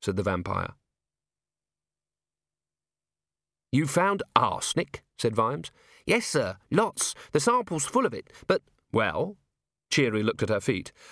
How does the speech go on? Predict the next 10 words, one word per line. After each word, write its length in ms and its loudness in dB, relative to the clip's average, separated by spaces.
"I 120 6
tried 360 0
my 140 0
process 420 0
again 460 0
with 120 0
a 40 -2
test 340 -4
sample, 320 -2
sir, 300 0